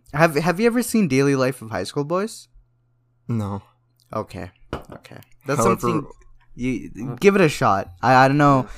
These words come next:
Speaker 1: I don't know if you might feel the same
Speaker 2: Is it s-, is it slice of
Speaker 1: thing,
Speaker 2: life?
Speaker 1: but, uh,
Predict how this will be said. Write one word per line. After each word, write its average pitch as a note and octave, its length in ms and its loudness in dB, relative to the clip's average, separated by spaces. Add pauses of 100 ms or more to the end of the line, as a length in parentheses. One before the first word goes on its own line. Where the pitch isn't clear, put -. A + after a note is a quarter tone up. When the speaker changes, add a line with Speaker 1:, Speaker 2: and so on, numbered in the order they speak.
(200)
Speaker 1:
I B2+ 140 2
don't D3 60 0
know D3 120 4
if - 140 -4
you C3 40 0
might B2 280 -2
feel A2+ 240 -6
the A2 80 -6
same G#2+ 460 -6
Speaker 2:
Is A#2+ 100 -8
it F3 80 -8
s-, - 280 -4
is A2+ 180 -2
it A#2+ 100 -6
slice A2 320 2
of A2 100 4
Speaker 1:
thing, G2+ 220 0
Speaker 2:
life? A2 160 -4 (760)
Speaker 1:
but, - 60 -6
uh, D3+ 580 4